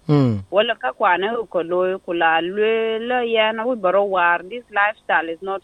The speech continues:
Speaker 2: for me anymore.
Speaker 1: Mm.
Speaker 2: Ka ya lwe bully. Ah, ero yo gi ran, chi pia de ero yo gi ran, ni la, ye ero yo gi ko wor be ngodia. Be ya lwe bully na la ka ya du ka ja wen chok, you know.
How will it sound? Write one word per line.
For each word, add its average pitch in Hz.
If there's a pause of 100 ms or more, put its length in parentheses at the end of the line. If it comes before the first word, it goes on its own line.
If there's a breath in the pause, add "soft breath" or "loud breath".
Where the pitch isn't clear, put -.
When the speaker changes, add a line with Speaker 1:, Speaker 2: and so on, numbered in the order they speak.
Speaker 2:
for 156
me 190
anymore. 196 (240)
Speaker 1:
Mm. 160
Speaker 2:
Ka 165
ya 202
lwe 214 (120)
bully. 202 (260)
Ah, 143
ero 214
yo 247
gi 240
ran, 175
chi 208
pia 208
de 185
ero 202
yo 226
gi 240
ran, 175
ni 208
la, 226
ye 180
ero 208
yo 220
gi 247 (100)
ko - (120)
wor 220
be 175
ngodia. 190 (400)
Be 233
ya 226
lwe 240
bully 233
na 170
la 214
ka 190
ya 139
du 175
ka 175
ja 175
wen 208
chok, 147
you 135
know. 143